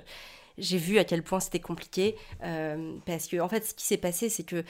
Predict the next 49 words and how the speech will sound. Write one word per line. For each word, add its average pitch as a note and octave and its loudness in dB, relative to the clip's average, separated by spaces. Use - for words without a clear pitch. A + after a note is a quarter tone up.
les F3+ 2
amis A#3 4
qu'on F#3 0
a, E3+ 4
que E3+ -6
j'avais F#3+ 2
de, E3 -8
de D#3+ -2
longue F3+ 4
date, A#3 0
euh, F3 -6
sont, G3+ 0
bah, D#3 -2
des E3 -2
personnes, G3 4
euh, D#3 0
que F3+ -6
je F3 -4
vois E3+ 0
de D#3+ -2
moins E3+ 2
en G3 2
moins, D4 2
hein, F#3+ -14
très F#3 -10
clairement, G#3 2
voire E3 -6
même E3 -8
pour - -8
certains G#3+ 4
que F3 -2
je E3 -6
ne D#3+ -2
vois D#3 0
absolument E3 -4
plus, D#4+ 4
parce - 2
que - -4
nos G3+ 2
chemins F#3 2
ont F#3 2
complètement F3 -2
divergé D#3+ 2
et E3 -2
que G3 -6
quand E3+ -6
on E3+ -2
se D#3+ -6
voyait, D#3+ 2